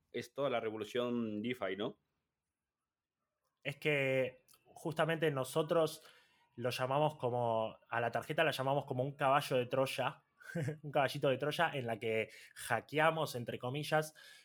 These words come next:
Speaker 2: eh, una herramienta de, de las finanzas tradicionales, eh, como es una tarjeta. La, la tarjeta es una herramienta de las, de, de las finanzas tradicionales y le metimos la revolución cripto adentro.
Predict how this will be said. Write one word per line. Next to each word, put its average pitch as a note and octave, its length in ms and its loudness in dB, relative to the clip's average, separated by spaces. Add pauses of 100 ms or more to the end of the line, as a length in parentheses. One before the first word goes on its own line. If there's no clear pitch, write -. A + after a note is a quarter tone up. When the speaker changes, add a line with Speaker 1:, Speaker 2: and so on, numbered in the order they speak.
(120)
Speaker 2:
eh, A2+ 260 0
una C3 200 0
herramienta C3+ 420 2
de, A2 320 0
de A2+ 140 -6
las G#2+ 140 -2
finanzas B2+ 320 -2
tradicionales, A2+ 760 -2 (100)
eh, G#2+ 240 -8
como A2 240 -4
es A2+ 240 -4
una A2+ 300 -8
tarjeta. G#2 580 -4
La, G#2 160 -8
la G#2 180 -6
tarjeta D#3 300 -2
es D3 100 0
una A#2+ 120 -2
herramienta B2 320 -2
de A#2 40 -2
las, G#2 120 -6 (320)
de, F#2 540 -8 (240)
de G2+ 80 -10
las G2 100 -6
finanzas A#2 280 -4
tradicionales A2 640 -4 (380)
y A#2 100 -8
le A#2 100 0
metimos C3+ 440 -2
la C3 120 2
revolución A#2+ 500 2
cripto C3 280 -2
adentro. B2+ 440 0